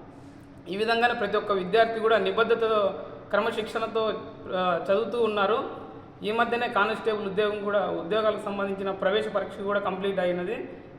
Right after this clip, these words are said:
చాలామంది విద్యార్థులు ఈ లైబ్రరీ వల్ల, ఆ, చాలా ఉపయోగాలు అనేది పొందినారు. అలాగే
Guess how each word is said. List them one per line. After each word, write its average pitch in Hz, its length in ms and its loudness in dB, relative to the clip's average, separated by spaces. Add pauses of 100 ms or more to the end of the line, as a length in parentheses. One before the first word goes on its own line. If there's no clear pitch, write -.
చాలామంది 226 420 4
విద్యార్థులు 214 500 2
ఈ 185 420 -2
లైబ్రరీ 185 380 2
వల్ల, 190 520 2 (440)
ఆ, 165 220 -2 (100)
చాలా 180 520 4 (360)
ఉపయోగాలు 220 460 4
అనేది 208 220 -2
పొందినారు. 190 760 -2 (320)
అలాగే 240 500 4